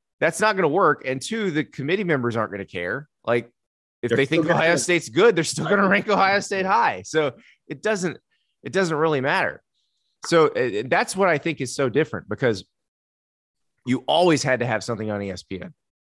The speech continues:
Speaker 1: because you needed them talking about you on College Football Live, on, on all the shoulder, on SportsCenter. But we don't watch SportsCenter anymore.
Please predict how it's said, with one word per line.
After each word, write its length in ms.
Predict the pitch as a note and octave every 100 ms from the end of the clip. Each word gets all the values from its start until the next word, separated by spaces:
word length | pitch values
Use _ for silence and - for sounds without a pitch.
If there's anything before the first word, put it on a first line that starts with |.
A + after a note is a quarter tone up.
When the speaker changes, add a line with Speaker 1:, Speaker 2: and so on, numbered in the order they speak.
| _ _
Speaker 1:
because 300 | B2 D3 B2
you 60 | B2+
needed 340 | C#3 F3 D#3+
them 140 | B2+ A#2
talking 400 | C3 B2 A#2 A2
about 320 | F#2+ F2+ -
you 240 | F2 E2+ - _ _ _
on 120 | G#2+ G#2+
College 320 | A#2 A2+ -
Football 380 | A2+ A2 G2 G2+
Live, 340 | G2 E2+ F2+
on, 180 | G2 F2+
on 360 | F#2 G2 F#2 -
all 200 | G#2+ G#2
the 140 | G2+
shoulder, 400 | - A#2+ A2 G#2+
on 180 | G#2 G#2
SportsCenter. 640 | - - A#2+ - G2 - - _ _ _ _ _ _ _ _
But 80 | C#3
we 100 | F#3
don't 160 | A3 F3+
watch 400 | G#3 A#3 - -
SportsCenter 500 | C3 G#2+ - G2 F#2+
anymore. 380 | F2+ E2+ F2